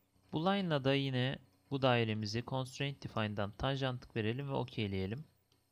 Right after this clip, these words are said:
Bundan sonra arkadaşlar yapmamız gereken, e, tek bir şey var. Trimlemek. Dışarıda kalan alanları şöyle güzelce ne trimleyemedik. Şöyle hemen <laughs> C T R L Z ile geri alalım.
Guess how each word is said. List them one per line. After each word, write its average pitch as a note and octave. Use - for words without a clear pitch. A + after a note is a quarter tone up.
Bundan F3+
sonra F3+
arkadaşlar E3
yapmamız D3+
gereken, D#3
e, C3
tek D#3+
bir -
şey A#2+
var. C#3+
Trimlemek. B2
Dışarıda D#3
kalan C#3+
alanları B2+
şöyle B2
güzelce A#2+
ne A#2+
trimleyemedik. A2
Şöyle A2
hemen A2
<laughs> -
C A#2
T A2+
R A2
L A2
Z G#2+
ile G#2+
geri A2+
alalım. A#2